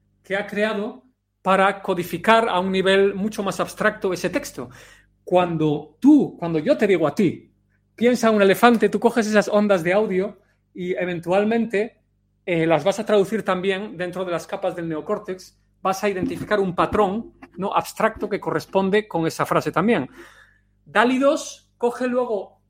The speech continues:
esa compresión latente del texto y la usa para predecir cuál sería la compresión latente que correspondería a una imagen que encajaría con ese texto.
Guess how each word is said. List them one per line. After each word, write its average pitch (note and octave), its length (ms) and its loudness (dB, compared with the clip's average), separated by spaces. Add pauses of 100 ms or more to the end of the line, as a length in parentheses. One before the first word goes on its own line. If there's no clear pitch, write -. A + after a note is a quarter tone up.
esa G#3 680 -4 (680)
compresión C4 640 4
latente C#4 500 2
del F#3 220 0
texto C#4+ 580 -6 (440)
y G#3 100 -2
la G3+ 140 4
usa D4 260 0
para A#3 260 2
predecir F#3+ 800 2
cuál B3 400 2
sería F#3 800 -2 (720)
la F3+ 220 0
compresión F3+ 760 -2
latente A#3 720 -4
que G#3 120 -2
correspondería F#3+ 800 0
a G3 120 2
una B3 160 0
imagen B3 880 -2 (580)
que - 80 -6
encajaría F#3+ 800 -6
con F#3 220 -8
ese F#3+ 180 -10
texto. - 400 -20